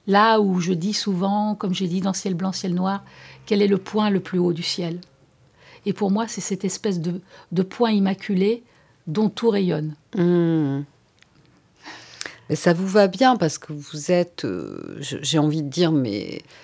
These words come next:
Speaker 2: là, je vais prendre une, je vais reprendre une expression dont j'ai horreur, le entre guillemets. <laughs> Mais bon,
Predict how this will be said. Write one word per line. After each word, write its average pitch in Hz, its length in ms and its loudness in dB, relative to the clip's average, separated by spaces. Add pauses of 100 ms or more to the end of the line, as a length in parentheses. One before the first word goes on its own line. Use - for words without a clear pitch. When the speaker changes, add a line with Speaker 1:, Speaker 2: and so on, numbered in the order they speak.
(260)
Speaker 2:
là, 143 140 0
je 135 160 -6
vais 135 100 -2
prendre 151 340 -2
une, 135 320 -2
je 131 140 -6
vais 131 60 -4
reprendre 147 360 -2
une 143 80 2
expression 143 500 -4
dont 139 160 -4
j'ai 147 200 0
horreur, 160 360 4
le 123 200 0
entre 160 400 2
guillemets. 156 580 4 (180)
<laughs> - 180 -8
Mais 196 100 6
bon, 202 240 10